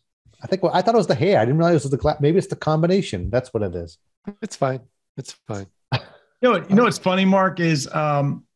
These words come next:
Speaker 3: I saw that, I saw your glasses, and in my brain, I'm like, "Oh, he's not wearing his contacts today 'cause your glasses are typically, like, see-through." And I just thought, "You're not wearing your glasses today."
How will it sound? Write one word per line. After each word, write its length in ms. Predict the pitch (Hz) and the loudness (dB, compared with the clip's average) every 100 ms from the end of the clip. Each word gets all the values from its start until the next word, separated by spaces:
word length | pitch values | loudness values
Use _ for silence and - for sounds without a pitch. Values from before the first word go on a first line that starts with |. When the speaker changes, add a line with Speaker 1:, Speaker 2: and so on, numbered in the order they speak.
| _ _ _ | _ _ _
Speaker 3:
I 120 | - 170 | -4 -2
saw 420 | - - 190 214 | 0 2 2 2
that, 440 | 226 220 202 156 - | 2 0 0 -6 -6
I 100 | 165 | -4
saw 240 | - 196 | 0 2
your 160 | 208 190 | 2 2
glasses, 720 | 170 170 185 175 202 202 - - | 2 2 0 0 -2 -2 -12 -4
and 180 | 165 165 | -2 -2
in 220 | - 180 | 0 2
my 180 | 160 156 | 2 0
brain, 840 | 143 156 185 214 170 131 123 127 - _ _ _ _ _ _ | 0 0 2 2 4 4 4 0 -8 _ _ _ _ _ _
I'm 160 | 175 180 | -2 0
like, 320 | 160 151 - _ | 0 -4 -14 _
"Oh, 280 | 202 190 135 | 0 2 0
he's 320 | - 175 160 | 2 2 4
not 240 | 180 151 | 2 2
wearing 260 | 170 165 156 | 0 2 2
his 180 | 151 - | 2 0
contacts 680 | - 185 220 - 117 110 - | 0 2 2 2 0 -2 -2
today 180 | 127 | -2
'cause 220 | 110 131 117 | 0 -2 0
your 140 | 131 | 0
glasses 480 | 131 117 156 139 131 | -2 -4 -4 -2 -2
are 80 | 110 | -2
typically, 520 | 139 131 131 123 117 | -2 -2 -2 0 0
like, 460 | 113 104 101 - _ _ _ | -2 -2 -4 -8 _ _ _
see-through." 720 | - - 202 190 139 131 131 - | -6 0 2 2 -2 -8 -10 -8
And 120 | - | -4
I 80 | 123 | -4
just 340 | 123 147 131 | -2 -4 -2
thought, 240 | - 120 131 | -4 -6 -2
"You're 80 | 127 | 0
not 220 | 123 - | 0 -2
wearing 180 | 131 175 | 0 2
your 140 | 120 | 0
glasses 500 | 123 - 185 - 117 | -2 -4 -6 -6 -8
today." 320 | - - - | -8 -10 -10